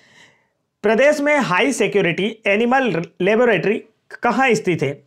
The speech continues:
हाई सिक्योरिटी एनिमल लेबोरेटरी कहाँ स्थित है? तो इसका जो राइट आंसर है वह है आप लोगों का ऑप्शन नंबर सेकंड भोपाल में। प्रदेश की राजधानी भोपाल में हाई सिक्योरिटी एनिमल लेबोरेटरी स्थित है।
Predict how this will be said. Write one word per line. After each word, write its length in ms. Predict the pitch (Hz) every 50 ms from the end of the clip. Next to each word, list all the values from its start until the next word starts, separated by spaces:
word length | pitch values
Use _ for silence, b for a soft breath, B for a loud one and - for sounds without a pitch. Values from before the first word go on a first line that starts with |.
| _ -
हाई 300 | - - 185 202 269 254
सिक्योरिटी 800 | - 208 185 - 208 170 170 165 170 180 208 247 277 - _ -
एनिमल 480 | 202 208 208 233 233 208 202 196 226 - b b b b b b 165
लेबोरेटरी 520 | 180 214 220 247 254 233 196 165 220 226
कहाँ 260 | 220 233 196 220 226
स्थित 240 | 220 220 240 240 220
है? 120 | 220 214 220
तो 120 | 220 214
इसका 240 | 208 208 - 247 240
जो 120 | 220 247
राइट 240 | 226 202 202 196 214
आंसर 280 | 214 233 226 247 214 202
है 180 | 202 - - b b b b b b b b b 160
वह 140 | 185 254 285
है 140 | 269 262
आप 200 | 247 208 202 202
लोगों 180 | 196 180 190 202
का 180 | 202 214 202 196
ऑप्शन 200 | 196 - 240 220
नंबर 200 | 202 185 196 180
सेकंड 340 | - 185 - - 214 220
भोपाल 380 | 208 156 156 165 - 185 165 151
में। 160 | 139 123 107 - _ _ B B B B B B B B B B
प्रदेश 440 | - 202 208 185 240 269 294 285 285
की 120 | - 262 226
राजधानी 400 | 220 208 180 165 180 214 226 226
भोपाल 400 | 170 165 160 - 190 214 214 185
में 220 | 185 202 233 208 -
हाई 200 | - 202 233 254
सिक्योरिटी 680 | 226 226 - 202 190 170 151 170 202 220 220 - _ _ _ _ -
एनिमल 280 | 208 214 233 240 262 240
लेबोरेटरी 640 | 220 202 175 185 185 180 165 156 202 233 285 - -
स्थित 320 | 202 - - - 175 - 160
है। 200 | 131 113 110